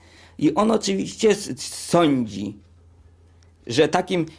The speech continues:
że gdzieś do takiego, do takiego policentrycznego ładu świata, takiego pluralistycznego ładu świata,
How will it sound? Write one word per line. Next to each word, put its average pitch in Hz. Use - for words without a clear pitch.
że 131
gdzieś 147
do 160
takiego, 160
do 151
takiego 156
policentrycznego 160
ładu 151
świata, 104
takiego 104
pluralistycznego 131
ładu 117
świata, -